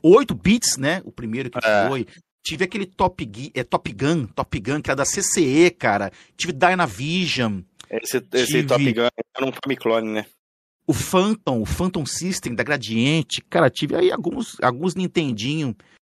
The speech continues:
Speaker 1: mas, sei lá, cara, a SEGA ali. Eu tive o Master System, ô Jorginho. Tive o Master System, o, o, o primeirão, né? Que vinha numa caixa gigante, cara, o Master
Speaker 2: Que
Speaker 1: System.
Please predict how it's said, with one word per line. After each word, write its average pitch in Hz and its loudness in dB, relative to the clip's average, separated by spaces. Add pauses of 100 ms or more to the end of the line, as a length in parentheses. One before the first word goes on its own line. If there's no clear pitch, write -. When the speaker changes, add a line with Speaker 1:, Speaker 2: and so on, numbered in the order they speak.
(240)
Speaker 1:
mas, 123 0 (100)
sei - -12
lá, 123 -4
cara, 104 -4
a 101 -4
SEGA 123 -6
ali. 110 -6 (180)
Eu - -8
tive 233 2
o - 6
Master 196 4
System, 185 -4
ô 117 2
Jorginho. 104 -2 (500)
Tive 139 2
o 139 0
Master 151 0
System, - -4
o, 139 -8
o, 139 -8
o 123 -12
primeirão, 180 0
né? 110 -4
Que - -16
vinha 135 -10
numa 139 -4
caixa - -8
gigante, 147 -6
cara, 95 -6
o 95 -6
Master 101 -8
Speaker 2:
Que - -6
Speaker 1:
System. 127 -2